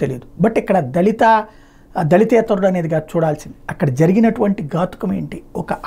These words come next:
ఆడపిల్లని అత్యాచారం చేసి, హత్య చేసినటువంటి మహిళలను కాపాడడం కోసం ఆ మృతదేహాన్ని ముక్కలు చేసినటువంటి సంఘటన,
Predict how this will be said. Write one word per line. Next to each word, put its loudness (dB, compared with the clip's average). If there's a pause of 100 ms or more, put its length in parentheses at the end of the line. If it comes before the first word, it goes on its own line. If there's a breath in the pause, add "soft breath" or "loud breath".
ఆడపిల్లని 0 (760 loud breath)
అత్యాచారం 0
చేసి, 2
హత్య -4 (100)
చేసినటువంటి 0
మహిళలను 0
కాపాడడం 0 (100)
కోసం 0 (140)
ఆ 2 (120)
మృతదేహాన్ని 0 (580 loud breath)
ముక్కలు 2 (100)
చేసినటువంటి 0
సంఘటన, -4